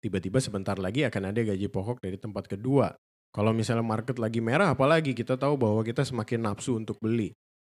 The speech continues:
Jadi yang ditanyakan Kevin adalah pada saat kondisi seperti ini,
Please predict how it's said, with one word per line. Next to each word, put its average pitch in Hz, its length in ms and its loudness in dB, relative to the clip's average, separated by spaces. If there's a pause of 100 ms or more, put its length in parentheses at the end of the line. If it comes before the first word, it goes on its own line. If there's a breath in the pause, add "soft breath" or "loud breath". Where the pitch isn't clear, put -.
Jadi 143 240 2
yang - 0 -
ditanyakan 120 480 0
Kevin 131 400 2
adalah 117 320 2
pada 139 320 0
saat 139 240 -4
kondisi 110 400 -4
seperti 98 480 -6
ini, 98 320 -2